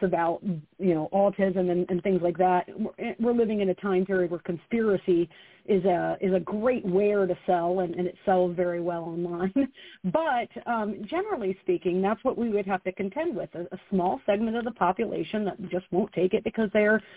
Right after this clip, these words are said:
you know, what, for whatever reason, right? Uh, but this time around, we're dealing with a new phenomena,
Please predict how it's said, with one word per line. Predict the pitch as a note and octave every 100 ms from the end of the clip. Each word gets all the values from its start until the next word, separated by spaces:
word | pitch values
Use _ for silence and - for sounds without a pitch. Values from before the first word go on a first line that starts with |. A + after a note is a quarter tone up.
| - -
you | - G#3
know, | E3 F3+ F3+
what, | F#3+ G3 F#3 -
for | G3
whatever | F#3+ G3 F3 F3
reason, | E3 D3+ D3 -
right? | F3 G3+ - - - -
Uh, | B3 A#3+ G3+
but | - G3
this | D#4+ A4 _ -
time | G3+ F3+
around, | F3 F3 E3 E3 F3
we're | F3+ G3
dealing | F#3+ F3 F3
with | F#3
a | F#3
new | G#3 A3 C4 C#4+
phenomena, | - - E3 F#3+ F#3 F#3 D#3+